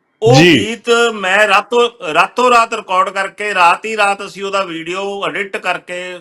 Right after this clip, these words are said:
Speaker 1: ਸ਼ਾਰਟ YouTube ਤੋਂ ਕੋਈ ਚੱਕ ਕੇ, ਅਸੀਂ ਉਹ ਵੀਡੀਓ ਜਿਹੜਾ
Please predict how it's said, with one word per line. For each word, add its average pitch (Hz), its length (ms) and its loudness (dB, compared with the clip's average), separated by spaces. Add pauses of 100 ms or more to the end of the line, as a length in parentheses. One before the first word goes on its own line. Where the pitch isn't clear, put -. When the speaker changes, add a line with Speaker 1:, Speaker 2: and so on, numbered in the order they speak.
(160)
Speaker 1:
ਸ਼ਾਰਟ 151 400 -2
YouTube 170 500 -10
ਤੋਂ 170 160 -10
ਕੋਈ 170 120 -14
ਚੱਕ 165 260 -4 (100)
ਕੇ, 180 220 -8
ਅਸੀਂ 196 260 -10
ਉਹ 196 140 -6
ਵੀਡੀਓ 170 440 -8
ਜਿਹੜਾ 185 540 0